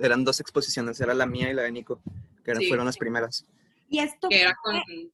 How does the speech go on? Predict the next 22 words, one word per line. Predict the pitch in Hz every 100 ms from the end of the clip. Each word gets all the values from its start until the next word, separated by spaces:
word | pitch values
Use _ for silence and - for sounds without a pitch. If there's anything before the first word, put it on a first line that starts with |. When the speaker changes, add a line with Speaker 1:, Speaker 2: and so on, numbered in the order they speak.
| _
Speaker 3:
una | 285 302 320
pregunta, | 349 302 247 202 -
¿esto | 277 - 349
fue | - 311
en | 302 311
el | 330
dos | 285 254
mil | 247 233 233
diecisiete? | 254 - 226 - 170 170 175
O | 202
sea, | 208
marcan | 202 208 208 - 269
esa | 254
exposición | 262 - 240 202 196
como | 196 220
el | 214
inicio | 190 190 185 202
ya | 185 180 165
como | 175 160
tal | 151 139
del | 147 147
taller. | 151 110